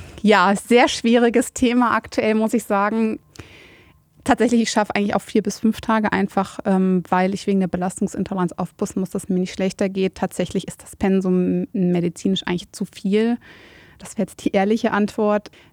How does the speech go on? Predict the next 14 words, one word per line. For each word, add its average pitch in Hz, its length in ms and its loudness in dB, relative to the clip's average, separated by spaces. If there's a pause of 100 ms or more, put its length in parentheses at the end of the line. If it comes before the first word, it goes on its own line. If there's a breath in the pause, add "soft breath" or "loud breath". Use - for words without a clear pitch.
(100)
Wie 208 180 2
versuche 208 400 0
ich's 196 120 -2
trotzdem? 214 280 -4
Also 202 100 -2
ich - 40 -16
glaub, 208 140 0
das - 280 -6
Grundsatzthema 214 720 0
für - 160 -4
mich 202 160 2
ist 226 200 -4
Schaffen, 214 680 0 (120)
ähm, 196 400 2